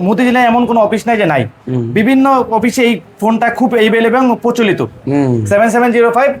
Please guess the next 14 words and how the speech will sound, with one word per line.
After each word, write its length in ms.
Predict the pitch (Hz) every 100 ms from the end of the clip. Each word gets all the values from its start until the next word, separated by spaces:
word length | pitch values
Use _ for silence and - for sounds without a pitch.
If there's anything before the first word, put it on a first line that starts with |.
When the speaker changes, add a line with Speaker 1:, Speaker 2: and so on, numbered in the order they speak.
| -
Speaker 1:
এরও 200 | 196 233
ডিসপ্লে 360 | 208 233 233
ওয়ালা, 220 | 220 208 262 269 - 160
আপনার 160 | 160 190
লাউড 140 | 196
স্পিকার 200 | 208 233 220
কথা 120 | 220
বলতে 200 | 220 220
পারবেন 200 | 208 202 370 - - -
এবং 140 | 185 196 -
কেউ 220 | 214 220
ফোন 180 | 202 226
দিছে 280 | 226 233 254
সেটা 180 | 240 220